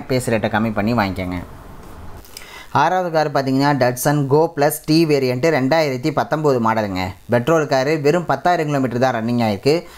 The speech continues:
மேனுவல் gear வண்டி தான். வண்டிக்கு single owner. வண்டி இருக்கக்கூடிய இடம் எங்கேன்னு பார்த்தீங்கன்னா சென்னையில் கிண்டி அப்படிங்கிற ஒரு ஏரியாவில் தான் இந்த வண்டி இருக்குங்க. இந்த வண்டியினுடைய asking price பார்த்தீங்கன்னா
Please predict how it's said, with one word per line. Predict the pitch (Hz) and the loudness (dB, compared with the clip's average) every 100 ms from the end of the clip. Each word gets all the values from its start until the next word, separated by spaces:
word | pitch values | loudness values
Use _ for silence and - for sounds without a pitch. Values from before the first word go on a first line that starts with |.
| - - 143 | -20 -4 0
மேனுவல் | 170 170 147 | 2 0 0
gear | 135 135 | 0 0
வண்டி | 123 117 | 0 2
தான். | 151 147 | 2 2
வண்டிக்கு | 135 147 147 139 | 0 -2 -2 0
single | 135 151 131 | 2 4 2
owner. | 120 143 | 2 2
வண்டி | 131 143 147 | 2 2 2
இருக்கக்கூடிய | 143 156 143 135 123 | 0 0 2 4 4
இடம் | 127 135 | 4 2
எங்கேன்னு | 123 135 | 2 0
பார்த்தீங்கன்னா | 127 107 110 139 143 | 0 0 0 0 2
சென்னையில் | 131 143 135 127 131 127 | 2 4 2 2 0 2
கிண்டி | 143 151 156 | 2 4 4
அப்படிங்கிற | 123 131 131 113 | 4 2 2 2
ஒரு | 110 | 4
ஏரியாவில் | 117 110 101 | 4 2 2
தான் | 131 113 | 2 2
இந்த | 110 113 | 2 2
வண்டி | 104 | 2
இருக்குங்க. | 92 98 98 131 160 - - - 151 | 0 -2 0 0 -2 -12 -20 -4 0
இந்த | 180 | 2
வண்டியினுடைய | 180 190 175 175 151 | 2 2 2 2 2
asking | 156 165 156 | -2 -2 0
price | 143 143 | 0 2
பார்த்தீங்கன்னா | 131 117 117 | -2 0 2